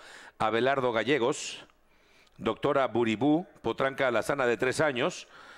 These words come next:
criada en México por Armando León. Pertenece a la cuadra Guillén. Entrena Hernán Misael Romo Anaya.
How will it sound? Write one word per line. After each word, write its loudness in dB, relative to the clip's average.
criada 2
en -2
México -2
por 0
Armando 0
León. 0
Pertenece -2
a -2
la 0
cuadra -2
Guillén. -4
Entrena -2
Hernán -2
Misael 0
Romo 0
Anaya. 0